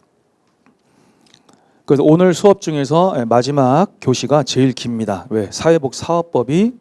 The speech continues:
예, 공부할 게 많거든요. 그다음에 노인장기요양보험법이 지금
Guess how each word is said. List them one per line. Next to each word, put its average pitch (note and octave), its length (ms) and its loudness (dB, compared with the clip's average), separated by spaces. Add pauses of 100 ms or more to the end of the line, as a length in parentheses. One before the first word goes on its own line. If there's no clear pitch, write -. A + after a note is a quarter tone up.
(140)
예, F2 120 -14
공부할 A#2+ 380 -2
게 A#2+ 100 -8
많거든요. F2+ 580 -12 (840)
그다음에 E3+ 340 4
노인장기요양보험법이 D3 1800 2
지금 D3 400 -4